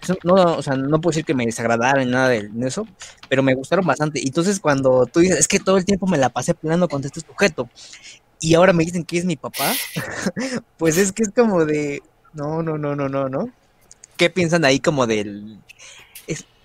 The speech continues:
específicamente las batallas contra Cliff y los otros jefes, que son como la ballena y el,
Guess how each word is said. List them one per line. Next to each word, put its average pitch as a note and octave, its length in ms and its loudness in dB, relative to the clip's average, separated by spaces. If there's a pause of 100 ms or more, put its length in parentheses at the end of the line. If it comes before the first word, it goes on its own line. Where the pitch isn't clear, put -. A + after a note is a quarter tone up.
específicamente G3 800 2
las C#3 140 0
batallas G3 300 2
contra C3 260 -6
Cliff C4 380 -4 (360)
y D#3+ 100 -6
los C3+ 120 0
otros D#3+ 240 -2
jefes, C#3 280 -4
que B2 100 -16
son D#3+ 260 -6
como C3 220 -6
la A2+ 100 2
ballena E3+ 460 2 (500)
y B2+ 100 2
el, A#2 220 0